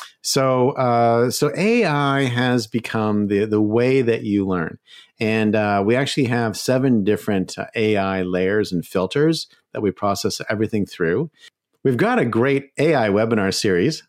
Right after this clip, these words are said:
hosted by yours truly. And, uh, it's got engineers from across Sprinklr talking about how they've implemented different features with A I.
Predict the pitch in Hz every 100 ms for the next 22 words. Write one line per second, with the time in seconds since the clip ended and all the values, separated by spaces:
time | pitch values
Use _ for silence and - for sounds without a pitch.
0 | - 113 - 110 98 95 196 190 87 85
1 | 80 - 90 82 175 - - - - -
2 | 127 127 127 117 117 - 135 139 160 151
3 | 147 156 151 110 104 131 135 - 117 110
4 | 117 104 117 117 120 98 104 117 117 113
5 | 110 101 - - - - 135 127 117 113
6 | 98 131 120 - 127 110 98 - 123 120
7 | 104 95 90 78